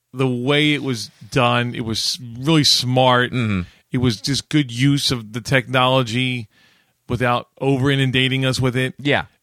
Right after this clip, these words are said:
Speaker 1: You know, and, but being truthful in that, like, I don't care what fucking computer you got. Sometimes it's, it's just shitty. It's a shitty connection or whatever.
Speaker 2: Yeah.
Speaker 1: And
Speaker 2: Oh, with that Frozen thing?
Speaker 1: Yeah,
Speaker 2: That
Speaker 1: I
Speaker 2: was
Speaker 1: mean, it was
Speaker 2: hilarious.
Speaker 1: great. You're frozen. Like, so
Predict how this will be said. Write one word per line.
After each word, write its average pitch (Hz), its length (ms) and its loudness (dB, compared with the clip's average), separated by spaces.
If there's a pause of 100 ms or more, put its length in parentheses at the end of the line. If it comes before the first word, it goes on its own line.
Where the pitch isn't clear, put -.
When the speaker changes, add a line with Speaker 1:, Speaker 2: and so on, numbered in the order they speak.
Speaker 1:
You 131 160 0
know, 123 360 0 (120)
and, 113 680 -4 (260)
but 131 260 0
being 139 240 2
truthful 147 480 2
in 135 80 0
that, 120 180 2
like, 117 340 -2 (440)
I 135 60 2
don't 147 120 2
care 135 140 2
what 139 140 2
fucking 127 160 -2
computer 123 260 0
you 120 100 2
got. 107 300 0
Sometimes 120 400 2
it's, 113 140 -4
it's 113 160 -6
just 123 160 0
shitty. 107 460 -2
It's 113 220 -8
a 110 40 -8
shitty 127 280 -2
connection 120 540 0
or 110 100 -2
whatever. 113 380 0
Speaker 2:
Yeah. 120 180 2
Speaker 1:
And 101 100 -6
Speaker 2:
Oh, 104 260 0
with 95 260 -8
that 104 160 -4
Frozen 113 460 -2
thing? 135 160 -4
Speaker 1:
Yeah, 139 240 2
Speaker 2:
That 117 80 2
Speaker 1:
I - 20 2
Speaker 2:
was 127 80 2
Speaker 1:
mean, 127 80 2
it 123 40 2
was 110 100 -2
Speaker 2:
hilarious. 123 320 0
Speaker 1:
great. 120 60 -6
You're 127 100 2
frozen. 127 640 0
Like, 113 260 -4
so 123 380 0